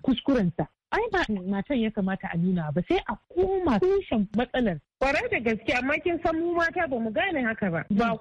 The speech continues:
Speaker 2: kowace mace bane take da wannan fahimtar da za ta yi haka. Wata za ta yi, dan idan ta yi za ta ga cewa za ta samu kwanciyar hankali ko kuma za ta ɓata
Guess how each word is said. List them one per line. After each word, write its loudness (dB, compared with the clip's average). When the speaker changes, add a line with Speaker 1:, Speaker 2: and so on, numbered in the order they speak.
Speaker 2:
kowace 2
mace 0
bane 0
take 2
da 2
wannan 2
fahimtar -2
da 4
za 4
ta 0
yi 6
haka. -2
Wata 2
za 2
ta 2
yi, 2
dan 0
idan 0
ta 2
yi 4
za 0
ta 0
ga 0
cewa 0
za 2
ta -2
samu 2
kwanciyar 0
hankali 2
ko 2
kuma 4
za 0
ta -4
ɓata 0